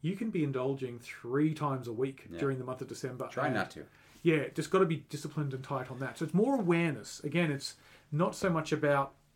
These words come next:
Speaker 1: you know, trying to it's, it's, it's heading in the right direction
Speaker 2: Yeah.
Speaker 1: and not heading in the wrong direction.
Speaker 2: Exactly. It's
Speaker 1: Mm.
Speaker 2: like, you've gotta kind of,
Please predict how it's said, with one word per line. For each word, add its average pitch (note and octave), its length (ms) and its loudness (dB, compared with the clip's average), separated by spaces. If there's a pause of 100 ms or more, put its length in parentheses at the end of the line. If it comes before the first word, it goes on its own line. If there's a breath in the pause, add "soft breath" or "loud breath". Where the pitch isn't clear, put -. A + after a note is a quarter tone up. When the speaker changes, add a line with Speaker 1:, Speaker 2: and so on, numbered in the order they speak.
(100)
Speaker 1:
you D3+ 100 -2
know, A2 160 -8
trying C#3+ 420 0
to B2+ 340 -4 (1080)
it's, - 260 0
it's, D#3+ 140 -8
it's - 240 -6 (200)
heading G#3+ 260 4
in A3 80 2
the F#3 80 2
right D#3+ 260 4
direction C#3 440 -2
Speaker 2:
Yeah. - 120 -2 (160)
Speaker 1:
and C#3+ 200 0
not D#3 200 2
heading D3 200 0
in C3 100 -2
the B2 80 -8
wrong B2 240 -6
direction. A2 400 -8
Speaker 2:
Exactly. F#2 480 2
It's F2+ 120 -4
Speaker 1:
Mm. - 40 -4
Speaker 2:
like, G#2+ 200 -2
you've G#2+ 140 -4
gotta A#2+ 540 6
kind A2 240 -2
of, G2 420 -2